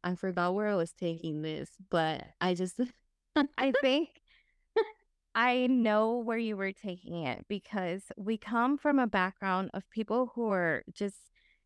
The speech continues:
Speaker 2: so committed to their, to their work, right? We have, um, a culture, a bloodline, again, that comes, um, with a strong work ethic.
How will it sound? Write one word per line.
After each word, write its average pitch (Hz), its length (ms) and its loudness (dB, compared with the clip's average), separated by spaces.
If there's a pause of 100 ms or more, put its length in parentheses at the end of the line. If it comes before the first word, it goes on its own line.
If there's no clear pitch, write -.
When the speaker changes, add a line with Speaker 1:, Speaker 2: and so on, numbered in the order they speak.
(100)
Speaker 2:
so 220 580 0
committed 202 480 2 (220)
to 196 160 -2
their, 175 180 -2 (520)
to 247 120 4
their 202 160 4
work, 170 440 -2 (100)
right? - 320 -4
We 214 160 -2
have, 208 520 2 (140)
um, 175 360 -2
a 202 100 -6
culture, 220 640 -2
a - 20 -2
bloodline, 185 560 -2
again, 170 360 -4
that 156 220 -4 (680)
comes, 202 380 0 (240)
um, 180 320 0
with 190 160 -2 (180)
a 190 120 0
strong 196 500 0
work 170 260 -2
ethic. - 540 -8